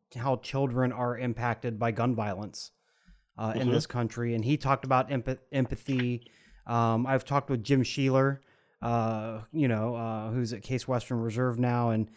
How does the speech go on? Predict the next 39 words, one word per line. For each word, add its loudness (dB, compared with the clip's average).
he -2
talks -2
about 0
empathy. -2
You 0
know, 0
he 0
won -2
the -4
Pulitzer -6
in -2
twen-, -4
two -4
thousand -2
six -6
for -6
Final 4
Salute, 0
and, -2
and, 0
you 6
know, 6
I, 0
I, 8
I 6
sometimes 4
wonder 6
if, 0
are 8
we 8
talking 4
about 6
that -2
finally 4
more 4
now, 0
uh, -4
as 0
journalists 0